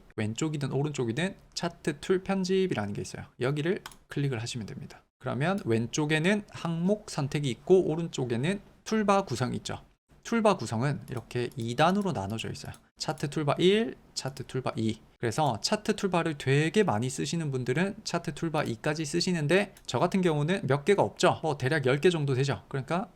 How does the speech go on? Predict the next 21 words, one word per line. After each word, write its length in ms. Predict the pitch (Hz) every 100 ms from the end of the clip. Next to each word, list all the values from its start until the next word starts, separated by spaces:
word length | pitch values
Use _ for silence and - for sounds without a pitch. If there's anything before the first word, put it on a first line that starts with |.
| -
열 160 | 127
개 100 | 147
정도면 300 | 175 147 139
되게 180 | 139 -
없는 320 | 110 101 147
거예요. 420 | 180 107 101 156 -
그래서 380 | 127 120 170 170
차트 340 | - 196 196
툴바 300 | 185 190 180 -
일만 360 | 185 214 247
쓰는 220 | 247 135 110
편입니다. 420 | - 143 143 -
그래서 240 | 123 120 -
이에 400 | 123 143 175 196
어떤 380 | 113 - 175 175
게 100 | 180
들어가 320 | - 127 147
있든 300 | 139 - 190 -
상관이 400 | - 170 190 165
없어요. 380 | - 104 98 -
왜? 280 | 131 135